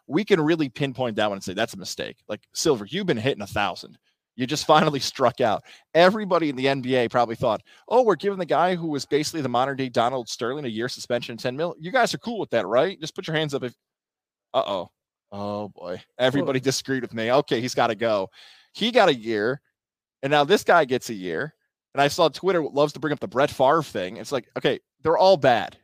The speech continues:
Speaker 1: Let's not try to
Speaker 2: Right.
Speaker 1: rank our bad
Speaker 2: Right.
Speaker 1: here, okay?
Speaker 2: Yeah,
Speaker 1: Like,
Speaker 2: the
Speaker 1: they're all bad
Speaker 2: whataboutism.
Speaker 1: things.
Speaker 2: Whataboutism is annoying.
Speaker 1: Oh, it's the
Speaker 2: But,
Speaker 1: worst.
Speaker 2: but again, though, like,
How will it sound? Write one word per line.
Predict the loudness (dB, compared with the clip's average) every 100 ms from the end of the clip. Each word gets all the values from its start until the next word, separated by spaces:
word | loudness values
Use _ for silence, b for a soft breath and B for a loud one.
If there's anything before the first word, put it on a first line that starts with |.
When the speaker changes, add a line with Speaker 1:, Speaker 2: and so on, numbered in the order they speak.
| _
Speaker 1:
Let's | -2 0
not | 2 2
try | 4
to | 4
Speaker 2:
Right. | 4
Speaker 1:
rank | 4 2 4
our | 2 4
bad | 2 2 2
Speaker 2:
Right. |
Speaker 1:
here, | -2 -6 -6
okay? | -4 0 2
Speaker 2:
Yeah, | 4
Speaker 1:
Like, | 2
Speaker 2:
the | 2
Speaker 1:
they're | 2
all | 4 2 4
bad | 2 0
Speaker 2:
whataboutism. | -4
Speaker 1:
things. | -4 -4 -4
Speaker 2:
Whataboutism | -2 0 -2 -2 -6
is | -14 -12
annoying. | -12 -12 -12 -2
Speaker 1:
Oh, | -2 -2
it's | -12
the | -4
Speaker 2:
But, | -2
Speaker 1:
worst. | -2 -4 -6
Speaker 2:
but |
again, | -8 -8 -6
though, | -6
like, | -6 -8 -10